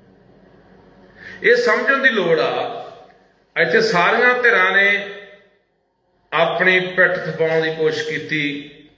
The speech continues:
ਸਭ ਤੋਂ ਵੱਧ ਜ਼ੋਰ ਲੱਗਿਆ ਸਰਕਾਰ ਦਾ, ਮਾਨ ਸਾਹਿਬ ਦਾ, ਕਿ ਮੈਂ ਬਹੁਤ ਵੱਡਾ ਪਾਣੀਆਂ ਦਾ ਰਾਖਾ ਹਾਂ। ਦੇਖੋ, ਜੇ ਅੱਜ ਤੱਕ ਸੰਤਾਲੀ ਤੋਂ ਲੈ ਕੇ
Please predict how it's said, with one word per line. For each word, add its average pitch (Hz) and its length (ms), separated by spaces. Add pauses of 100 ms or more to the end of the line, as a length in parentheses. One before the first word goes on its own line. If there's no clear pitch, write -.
(920)
ਸਭ 175 300
ਤੋਂ 190 100
ਵੱਧ 151 300
ਜ਼ੋਰ 175 280
ਲੱਗਿਆ 165 280
ਸਰਕਾਰ 143 600
ਦਾ, 151 260
ਮਾਨ 139 240
ਸਾਹਿਬ 151 360
ਦਾ, 156 100
ਕਿ 160 120
ਮੈਂ 147 300
ਬਹੁਤ 160 440
ਵੱਡਾ 139 260
ਪਾਣੀਆਂ 131 440
ਦਾ 131 140
ਰਾਖਾ 120 340
ਹਾਂ। 135 140 (1500)
ਦੇਖੋ, 180 240
ਜੇ 196 640 (100)
ਅੱਜ 165 80 (220)
ਤੱਕ 160 420 (1300)
ਸੰਤਾਲੀ 156 800
ਤੋਂ 185 160
ਲੈ 147 360
ਕੇ 147 460